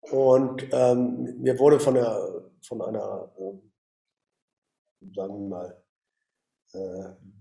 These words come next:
Dame innerhalb der Produktionsfirma, die relativ weit oben ist, auch propheziert, prophezeit, dass danach, nach der Sendung noch Angebote kommen für andere Sendungen. Dem war bisher nicht so.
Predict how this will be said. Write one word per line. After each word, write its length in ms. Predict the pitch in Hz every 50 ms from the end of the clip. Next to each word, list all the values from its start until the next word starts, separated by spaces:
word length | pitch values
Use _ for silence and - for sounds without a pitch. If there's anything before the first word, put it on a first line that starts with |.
| _ -
Dame 420 | 107 110 110 107 110 113 110 110
innerhalb 720 | 101 - 110 110 110 104 101 95 104 104 104 104 - -
der 300 | - 110 98 95 92 90
Produktionsfirma, 800 | 92 - - - 104 98 - - 151 - - - 143 127 113 107
die 160 | 98 104 104 110
relativ 400 | 110 113 104 110 - 117 - -
weit 180 | 113 110 -
oben 240 | 123 135 127 131 107
ist, 160 | 98 - -
auch 180 | - 104 - -
propheziert, 760 | - - 123 - 107 - - - - 123 110 98 - - - - -
prophezeit, 580 | 117 - - 101 - - 120 117 117 113 -
dass 160 | 107 104 -
danach, 560 | - 113 104 107 110 110 110 107 107 - - 113
nach 160 | 113 104 -
der 140 | - 110 101
Sendung 320 | - 120 117 113 104 -
noch 160 | 107 - -
Angebote 420 | 117 123 120 107 - - 107 - 104
kommen 260 | - - 110 113 117
für 160 | - - -
andere 240 | - 127 120 107 104
Sendungen. 400 | 104 104 98 101 101 110 120 - - - - - - - - - - _ -
Dem 160 | 160 165 160 151
war 160 | 147 170 180
bisher 260 | 175 156 - - 127
nicht 180 | 117 123 - -
so. 320 | - 120 120 143 160 -